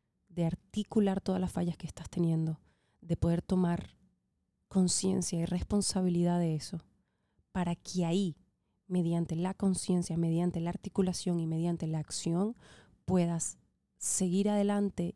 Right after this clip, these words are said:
y ahora sí usar la frase que todos dicen de que el fracaso es una nueva oportunidad. No es una nueva oportunidad porque se nos mete en el cerebro y vino cualquier persona a decirnos, "Hey, fracasa, porque mientras más rápido fracases, mejor te va a ir en tu vida". No.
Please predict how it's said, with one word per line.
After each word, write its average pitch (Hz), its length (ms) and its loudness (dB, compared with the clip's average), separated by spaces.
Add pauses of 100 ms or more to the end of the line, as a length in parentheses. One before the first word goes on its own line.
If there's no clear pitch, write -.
y 175 160 0
ahora 180 320 4
sí 214 380 0 (400)
usar 180 240 2
la 180 80 4
frase 165 260 -2
que 175 100 -2
todos 180 240 0
dicen 180 440 -2 (280)
de 175 80 -6
que - 100 -2
el 165 40 -2
fracaso 180 440 -4
es 165 60 -4
una 175 160 -2
nueva 165 300 2
oportunidad. 160 680 -2 (1000)
No 190 120 6
es 247 80 4
una - 140 0
nueva 180 200 6
oportunidad 165 540 2
porque 160 200 -2
se 165 120 0
nos 156 100 0
mete 170 180 0
en 175 60 0
el 170 80 0
cerebro 165 440 0
y 165 80 0
vino 165 340 -2 (320)
cualquier 170 320 0
persona 170 340 2
a 170 40 2
decirnos, 190 360 0
"Hey, 320 140 -4
fracasa, 208 440 -8
porque - 240 -10
mientras 165 260 -10
más 185 140 -12
rápido - 240 -2
fracases, 220 380 0
mejor 180 280 4
te 202 80 2
va 196 80 4
a - 20 2
ir 190 100 0
en 185 100 0
tu 180 100 2
vida". 175 220 6
No. 170 440 2